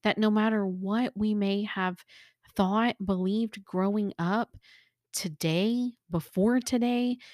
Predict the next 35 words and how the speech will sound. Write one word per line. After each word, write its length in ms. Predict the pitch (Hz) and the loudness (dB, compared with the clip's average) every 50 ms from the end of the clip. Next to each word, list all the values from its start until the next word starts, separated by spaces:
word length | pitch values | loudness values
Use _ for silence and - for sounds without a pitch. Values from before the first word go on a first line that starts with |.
| - - _ _ - | -20 -20 _ _ 2
no 140 | 208 208 | 2 4
matter 340 | 214 220 220 233 220 214 202 | 4 2 0 0 0 0 -2
what, 300 | 185 175 180 175 180 - | -2 -2 -4 -4 -6 -6
that 160 | - - - | -8 -10 -6
your 160 | - 185 190 180 | -4 -2 -2 -2
word 400 | 170 180 185 190 208 208 202 - | -2 -2 -2 0 -2 -2 -4 -6
speaks 540 | - - - - 196 196 - - - - - | -10 -10 -8 -6 -6 -6 -6 -8 -10 -10 -8
to 180 | - 190 180 | -8 -8 -8
us 200 | 175 175 - - - | -8 -8 -10 -10 -6
and 160 | - 180 180 | -6 -4 -4
that 160 | 175 170 - - | -4 -6 -6 -6
we 160 | 180 180 175 | -4 -4 -2
are 120 | 175 170 | -2 -2
moved 500 | 170 170 175 185 196 214 226 226 214 - _ - - - - - _ _ | -2 0 0 0 0 0 0 -2 -4 -10 _ -20 -20 -20 -20 -20 _ _
and 140 | 202 190 185 | -4 -2 -2
that 160 | 175 - - | -2 -4 -4
we 160 | - 185 185 | -4 -4 -4
do 280 | 175 - - 185 196 208 | -4 -4 -4 -2 -2 -2
things 380 | - - 190 185 180 185 185 - | -4 -4 -4 -4 -2 -4 -4 -6
that 140 | 175 - - | -6 -6 -6
are 100 | 175 165 | -6 -6
pleasing 640 | - - - _ - 208 214 214 - 220 214 214 208 | -6 -10 -12 _ -4 -2 -2 -2 -2 -2 -2 -2 -2
to 160 | 202 - 202 190 | -4 -6 -6 -4
you, 240 | 175 170 175 170 | -4 -4 -4 -4
Father 380 | - - 165 160 160 160 160 160 - | -6 -6 -8 -6 -6 -6 -6 -8 -8
God. 360 | - 160 160 156 156 156 165 - _ _ _ _ _ _ _ _ _ - | -8 -8 -6 -6 -6 -6 -8 -10 _ _ _ _ _ _ _ _ _ -6
I 60 | 180 | -6
pray 260 | 185 - - 208 202 202 | -4 -2 -2 -2 0 -2
for 200 | 190 - - - - | -2 -4 -8 -6 -2
each 220 | 196 202 202 - | -2 -2 -2 -2
and 100 | 220 214 | 0 0
every 240 | 214 208 208 220 214 | 0 0 -2 -4 -4
friend 300 | 208 - 202 196 196 202 | -4 -4 -4 -4 -2 -4
here, 300 | 196 196 185 175 175 170 | -4 -4 -4 -4 -6 -6
God, 240 | - 170 165 170 165 | -8 -8 -8 -8 -10